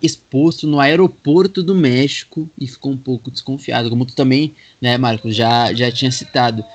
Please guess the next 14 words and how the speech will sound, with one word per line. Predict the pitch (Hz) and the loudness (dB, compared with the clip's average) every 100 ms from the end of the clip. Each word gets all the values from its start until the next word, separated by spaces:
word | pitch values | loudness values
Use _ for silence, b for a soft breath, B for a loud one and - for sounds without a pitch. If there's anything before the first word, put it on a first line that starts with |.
| B B B | B B B
Então, | 123 147 | 0 0
se | 131 | 0
tu | 131 | -4
for | 160 135 | -2 0
ver, | 143 175 107 b b b | 2 0 0 b b b
essa | - 131 151 180 | -4 -2 -2 -4
questão, | 175 143 - - 143 190 143 - | -4 -6 -8 -4 -2 0 -2 0
ela | 127 143 | 0 0
parte | 151 170 143 123 - | 0 0 0 -4 -10
do | |
ponto | 175 165 165 | -8 -8 -2
de | 170 | -2
vista | 123 139 - - | -2 -6 -6 -6
bem, | 156 113 143 202 | -4 0 0 0